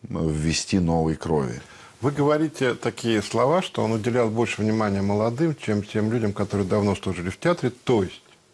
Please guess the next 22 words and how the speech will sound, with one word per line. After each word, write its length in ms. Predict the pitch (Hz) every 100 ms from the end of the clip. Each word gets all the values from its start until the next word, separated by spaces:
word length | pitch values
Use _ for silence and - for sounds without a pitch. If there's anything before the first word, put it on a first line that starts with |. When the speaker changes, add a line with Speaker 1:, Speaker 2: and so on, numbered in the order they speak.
| _ - - -
Speaker 2:
он 200 | 120 135
больше 320 | 135 151 139
занимался 540 | 113 120 127 123 120 123
молодыми, 560 | 120 127 139 208 185
чем 280 | 127 - 165
своими 500 | 160 120 123 139 123
ровесниками, 720 | 110 107 107 147 - 104 107
да, 100 | 98
людьми, 220 | 98 107 120
которые 260 | 92 95
были 80 | 92
чуть 180 | - 101
моложе, 320 | 95 98 135 -
людьми, 160 | 101 147
с 40 |
которыми 320 | 117 95 101
он 60 | 87
долгую 360 | 117 131 110
прожил 300 | - 107 95
в 60 | 92
театре 340 | - 95 - 92
жизнь. 180 | 87